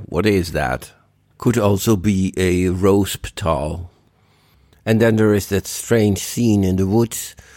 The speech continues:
where Henry is walking on socks in the mud.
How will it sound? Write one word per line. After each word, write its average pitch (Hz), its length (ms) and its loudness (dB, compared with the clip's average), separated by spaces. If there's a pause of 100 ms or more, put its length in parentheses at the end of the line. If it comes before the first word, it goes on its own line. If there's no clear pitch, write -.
(300)
where 98 640 2 (440)
Henry 101 400 0
is - 420 -8
walking 90 380 -2
on 92 140 0
socks - 440 -2
in 92 120 -2
the 92 60 2
mud. 104 460 2